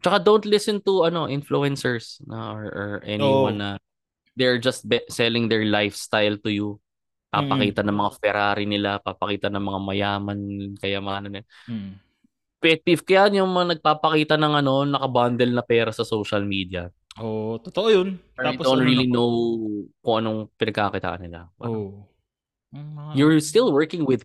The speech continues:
Speaker 1: cash?" <laughs> Parang, baduy. Parang
Speaker 2: For what?
Speaker 1: ganun.
Speaker 2: Why do you need that
Speaker 1: For
Speaker 2: much?
Speaker 1: what, di ba? Ano yun? So, yun. Nakita ko niya, may viral yung parang isang networking company yata to, or sa probinsya, na nagpi-picture-picture, hawak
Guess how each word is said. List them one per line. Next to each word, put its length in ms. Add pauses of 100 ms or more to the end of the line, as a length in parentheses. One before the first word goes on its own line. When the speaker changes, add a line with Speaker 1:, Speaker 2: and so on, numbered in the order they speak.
Speaker 1:
cash?" 560 (340)
<laughs> 480
Parang, 320 (480)
baduy. 480 (160)
Parang 220
Speaker 2:
For 20
what? 240
Speaker 1:
ganun. 220
Speaker 2:
Why 180
do 80
you 80
need 160
that 80
Speaker 1:
For 160
Speaker 2:
much? 60
Speaker 1:
what, 180
di 160
ba? 300
Ano 100
yun? 320
So, 240
yun. 240
Nakita 320
ko 80
niya, 160
may 160
viral 540
yung 180
parang 320 (320)
isang 240
networking 460
company 420
yata 240
to, 160
or 240
sa 160
probinsya, 640 (640)
na 260
nagpi-picture-picture, 1400
hawak 240